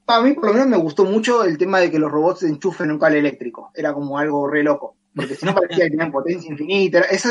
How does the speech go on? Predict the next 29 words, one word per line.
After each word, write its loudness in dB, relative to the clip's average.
eso 2
era 4
como -2
más -4
adulto, 2
era -2
más, -6
más -4
realista. -4
Que 0
en -2
realidad 6
no 0
eran 4
robots, 6
sino 2
que 0
era 4
como -4
una 0
especie -4
de 4
armadura 2
que 0
contenía -4
un -4
bicho -4
adentro, 0
era -2